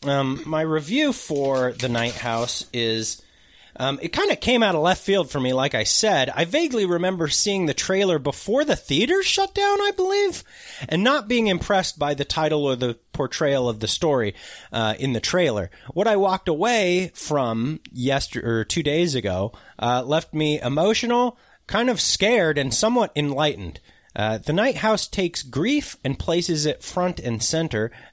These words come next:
then places weird new rules on the nighttime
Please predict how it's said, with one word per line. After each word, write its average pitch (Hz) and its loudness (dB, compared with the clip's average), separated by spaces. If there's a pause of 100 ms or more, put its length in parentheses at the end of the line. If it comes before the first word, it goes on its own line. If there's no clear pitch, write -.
then 190 -2
places 247 0
weird 185 0
new 233 2
rules 139 0
on 113 0
the 117 0
nighttime 120 -2